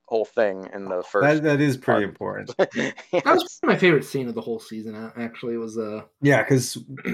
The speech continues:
Speaker 2: yeah, with, we talked about with Christy, and, like, the reason Vecna takes people is because he's, um, you know, delving into their guilt and
Speaker 3: Their
Speaker 2: their
Speaker 3: psyche, yeah, and their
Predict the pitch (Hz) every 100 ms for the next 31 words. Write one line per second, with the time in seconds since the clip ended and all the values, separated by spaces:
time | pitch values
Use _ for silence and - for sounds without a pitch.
0 | 147 147 139 139 - 147 - 160 151 139
1 | 131 135 131 143 127 123 147 156 139 135
2 | 131 127 117 - 156 - 117 110 107 104
3 | 110 123 110 104 - _ _ _ _ _
4 | _ _ _ 117 117 113 113 110 104 101
5 | _ _ _ - - _ _ - 127 117
6 | 98 - 123 120 123 113 117 110 101 -
7 | 131 110 - - 113 113 110 107 107 151
8 | 143 117 104 98 92 92